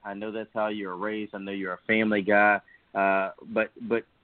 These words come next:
all that aside, and, and we're not saying that it's a side to,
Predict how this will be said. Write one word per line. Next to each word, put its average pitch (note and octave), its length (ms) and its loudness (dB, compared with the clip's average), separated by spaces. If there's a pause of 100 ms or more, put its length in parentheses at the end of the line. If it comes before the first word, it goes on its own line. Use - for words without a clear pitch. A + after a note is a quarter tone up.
(460)
all B2 200 4
that B2+ 140 2
aside, G#2+ 600 2
and, G#2+ 240 -8
and G#2+ 160 -6
we're A2+ 80 -4
not C3 260 -2
saying B2 200 0
that A2+ 100 -4
it's G#2+ 120 -12
a C#3 180 -8
side G#2+ 300 4
to, G#2 120 -4